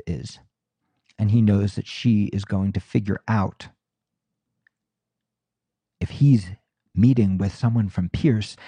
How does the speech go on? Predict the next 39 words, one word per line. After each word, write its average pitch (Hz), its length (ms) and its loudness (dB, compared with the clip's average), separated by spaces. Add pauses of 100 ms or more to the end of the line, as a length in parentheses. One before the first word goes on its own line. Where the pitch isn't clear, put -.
(140)
maybe 123 320 4
something's 110 340 0
going 104 260 2
on 107 220 2
and 98 140 0
maybe 107 320 2
Logan 104 440 -2
is 95 120 -4
begging. 95 340 -6 (260)
So 131 260 4
it's 139 260 2
possible. 156 480 2
We 139 80 6
don't 165 260 2
know 247 200 4
yet, - 440 -4 (920)
but 156 100 6
it's 151 240 0
possible 180 560 0
that 110 220 4 (880)
what 120 320 4
Tom 185 200 6
is 143 140 4
actually 180 380 6
doing 131 240 6
is 117 140 4
the 139 60 4
reverse 135 460 6
of 120 100 0
what 123 120 2
he 120 80 0
did 123 180 2
at 123 80 -10
the 123 140 0
end 127 120 2
of 110 140 -4
the 117 60 -16
previous 120 420 -2
season, 120 540 -2